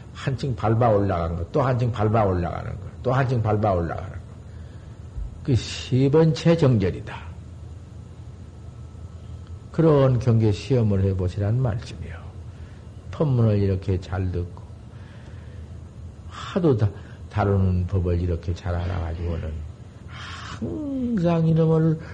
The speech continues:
공부하는 것이요. 화두 하나 매하지 않고 현전 해나가는 거, 앞에 딱 나타나는 거,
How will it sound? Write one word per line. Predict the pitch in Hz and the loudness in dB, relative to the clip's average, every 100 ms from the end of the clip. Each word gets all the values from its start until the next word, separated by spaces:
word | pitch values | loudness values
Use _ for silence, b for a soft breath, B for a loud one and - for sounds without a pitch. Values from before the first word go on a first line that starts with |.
| B B | B B
공부하는 | - 156 160 156 160 160 156 160 | 0 4 4 6 8 8 6 6
것이요. | 160 156 - 120 - - - - - - - - - - - - | 4 4 4 2 2 -8 -16 -16 -16 -16 -14 -14 -14 -16 -16 -16
화두 | - - 165 156 | -14 -2 2 4
하나 | 151 151 156 151 131 B B B B | 6 6 6 6 4 B B B B
매하지 | 135 135 151 151 151 147 | 2 6 8 8 8 8
않고 | 156 147 147 165 | 6 6 6 6
현전 | 143 - 156 151 151 160 151 139 B B - - 143 | 6 4 4 6 6 6 6 4 B B -16 -4 0
해나가는 | 147 135 135 131 131 | 4 4 4 2 2
거, | 120 - - | 0 -2 -4
앞에 | 98 110 120 104 | -2 2 2 0
딱 | 71 - - 82 - - - - - - | -4 -6 -8 -8 -10 -12 -12 -12 -12 -8
나타나는 | 151 135 139 123 117 117 110 | -8 -6 -4 -2 0 0 0
거, | 107 | -2